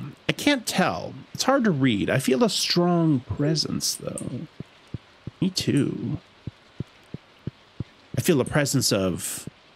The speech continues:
zombies coming to get us. Did I already do these? Is Pierre open? Hello, Pierre. What are you doing?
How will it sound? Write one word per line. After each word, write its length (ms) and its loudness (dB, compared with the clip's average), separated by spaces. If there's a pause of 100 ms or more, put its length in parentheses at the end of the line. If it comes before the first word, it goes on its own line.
(140)
zombies 920 -2 (880)
coming 200 2
to 60 2
get 200 0
us. 480 -4 (540)
Did 100 4
I 60 2
already 200 4
do 160 4
these? 340 0 (2000)
Is 120 0
Pierre 280 6
open? 300 2
Hello, 260 4
Pierre. 400 4
What 140 4
are 40 4
you 140 6
doing? 400 2